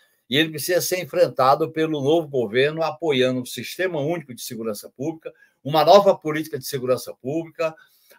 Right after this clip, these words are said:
uma reorientação para as polícias, polícia civil, polícia militar, guarda municipal,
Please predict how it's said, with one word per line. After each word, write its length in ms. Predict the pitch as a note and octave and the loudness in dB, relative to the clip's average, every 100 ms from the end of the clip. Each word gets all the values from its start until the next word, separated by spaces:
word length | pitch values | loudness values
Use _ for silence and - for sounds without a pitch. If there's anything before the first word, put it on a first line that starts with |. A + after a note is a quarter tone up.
| _ | _
uma 260 | C3 D#3+ | -2 0
reorientação 1120 | C#3+ F3+ G#3 F#3+ F#3 F3 C3+ - D#3 E3 C#3+ - _ _ | 8 10 12 8 6 2 -2 2 4 4 2 -6 _ _
para 200 | C3+ C#3 | -4 -4
as 140 | C#3 - | -6 -8
polícias, 680 | C3+ A#2 C#3+ E3+ C#3+ B2+ - | -6 -4 -2 -4 -4 -10 -10
polícia 420 | C3 C3+ C#3 C3+ | -8 -8 -8 -10
civil, 480 | - G#2+ B2+ D3+ D#3 | -10 -8 -6 -6 -4
polícia 340 | C3 C3 C#3 | -6 -6 -8
militar, 600 | B2 G#2 F2+ - B2+ C#3+ - _ - | -10 -10 -10 -6 -4 -4 -8 _ 2
guarda 320 | C#3+ D#3+ D3+ | 4 4 2
municipal, 800 | C3+ C3+ B2+ A#2 - C3+ F3 | -2 -6 -6 -8 -4 0 0